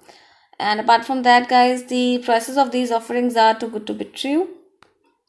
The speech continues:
Now talking about payment information, so the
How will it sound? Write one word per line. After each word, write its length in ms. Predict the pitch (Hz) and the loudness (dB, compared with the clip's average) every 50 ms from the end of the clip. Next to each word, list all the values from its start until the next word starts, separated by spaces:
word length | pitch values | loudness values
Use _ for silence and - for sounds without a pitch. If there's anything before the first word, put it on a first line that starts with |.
| _ _ _ _ _ _ _ _ - | _ _ _ _ _ _ _ _ -8
Now 180 | 233 240 240 247 | 0 2 2 2
talking 360 | 247 294 269 269 294 294 294 | 4 4 2 2 2 0 0
about 500 | 277 262 294 285 285 285 294 285 - - | 6 10 10 12 12 10 8 2 0 2
payment 320 | 320 320 349 403 403 381 | 4 4 6 6 4 4
information, 800 | 330 277 277 - 262 247 240 226 226 - - 208 214 269 311 - - - - - _ | 2 0 0 0 0 0 0 2 2 0 0 0 -2 -2 -4 -6 -8 -20 -20 -20 _
so 420 | - - - - 247 247 247 247 247 | -14 -10 -4 0 2 4 6 4 4
the 260 | 240 254 247 - - | 2 0 -4 -6 -12